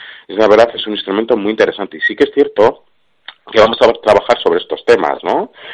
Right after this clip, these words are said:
Vamos a, aparte de explicar de todo lo que hemos estado hablando, de la calle Tesoro, de todas las iniciativas que va a tener el ayuntamiento, eh, pues, por ejemplo, también con las, eh, lo que va a hacer con la Asociación Cultural del Cerrillo, que es un, una asociación muy importante dentro del pueblo y un colectivo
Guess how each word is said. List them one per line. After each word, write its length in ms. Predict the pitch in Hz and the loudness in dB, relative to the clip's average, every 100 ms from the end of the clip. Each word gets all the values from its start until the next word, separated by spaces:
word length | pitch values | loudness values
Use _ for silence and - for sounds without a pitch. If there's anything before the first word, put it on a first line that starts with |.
| - | -8
Vamos 300 | - 107 107 - | -2 0 0 0
a, 420 | 113 110 107 101 | 0 2 2 2
aparte 420 | 95 95 113 117 | 2 2 2 2
de 60 | 107 | 0
explicar 340 | - 90 110 104 | 0 -2 0 0
de 80 | 82 | -4
todo 220 | - 104 | 2 4
lo 120 | 98 | 4
que 80 | 101 | 2
hemos 240 | 95 92 | -6 -8
estado 200 | - 95 | -2 2
hablando, 260 | 92 135 120 | 4 4 4
de 60 | 85 | 4
la 100 | 80 | 2
calle 240 | 87 92 | -2 -4
Tesoro, 580 | - - 98 131 120 117 - - - - | -6 -2 2 6 4 2 -8 -20 -20 -4
de 240 | 95 95 | 2 4
todas 240 | 104 110 | 4 4
las 180 | 104 101 | 4 2
iniciativas 640 | 104 95 95 87 110 107 95 - | -4 -6 -4 -4 2 2 2 0
que 180 | 95 - | -6 -2
va 60 | 92 | -6
a 60 | - | -4
tener 300 | 95 95 92 | -8 -2 -2
el 80 | |
ayuntamiento, 840 | 87 90 90 92 123 135 131 127 - - - - - - | -2 -4 -8 -4 -2 0 4 4 4 -10 -18 -18 -20 -8
eh, 120 | - 95 | -4 -4
pues, 160 | 92 | -4
por 80 | 101 87 | -6 -6
ejemplo, 300 | 78 95 98 | -8 -2 0
también 260 | 95 101 | 2 0
con 120 | 98 92 | 0 2
las, 140 | 87 - | 2 0
eh, 640 | 85 92 90 87 85 80 - 85 | -4 -2 -2 -2 -2 -2 -6 -8
lo 120 | 82 82 | -8 -4
que 80 | 92 | 0
va 60 | |
a 20 | 90 | 0
hacer 180 | 98 | -2
con 120 | - 87 | -6 -6
la 20 | |
Asociación 460 | - - 85 92 | -6 -12 -10 -12
Cultural 340 | 80 82 87 82 | -10 -6 0 0
del 100 | - | 0
Cerrillo, 320 | 95 117 110 | -2 0 0
que 80 | - | -2
es 80 | 95 | -12
un, 320 | 87 85 87 | -12 -12 -10
una 140 | 85 | -10
asociación 400 | 87 90 92 92 | -10 -12 -12 -8
muy 80 | 95 | -6
importante 400 | 95 90 104 90 | -4 -4 -4 -2
dentro 180 | 85 82 | -4 -4
del 80 | 80 | -2
pueblo 220 | 107 87 | 0 0
y 40 | |
un 60 | 82 | -2
colectivo 480 | 87 82 107 95 | -4 -4 0 0